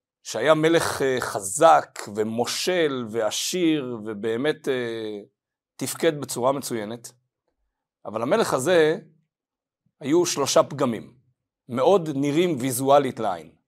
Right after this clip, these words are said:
הפגם הראשון, למלך הייתה גיבנת מאוד קשה,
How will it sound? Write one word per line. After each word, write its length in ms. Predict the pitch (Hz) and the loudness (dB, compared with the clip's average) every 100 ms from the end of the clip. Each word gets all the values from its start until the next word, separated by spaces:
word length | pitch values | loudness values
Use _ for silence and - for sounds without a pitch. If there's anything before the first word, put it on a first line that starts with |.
| _ _ _ _ _ _ _ _ _ _ _ _ | _ _ _ _ _ _ _ _ _ _ _ _
הפגם 320 | 104 131 208 | -6 4 4
הראשון, 580 | 202 165 165 160 170 - _ _ _ _ _ _ _ _ _ - | 4 2 2 2 0 -10 _ _ _ _ _ _ _ _ _ -10
למלך 680 | 104 147 170 156 - - _ | -4 0 0 -2 -6 -16 _
הייתה 260 | 107 - 143 | -12 -2 -2
גיבנת 720 | 120 113 110 131 90 - - _ | -2 -6 -4 -4 -4 -14 -16 _
מאוד 240 | 113 123 135 | -6 -6 -4
קשה, 280 | 135 - | -8 -10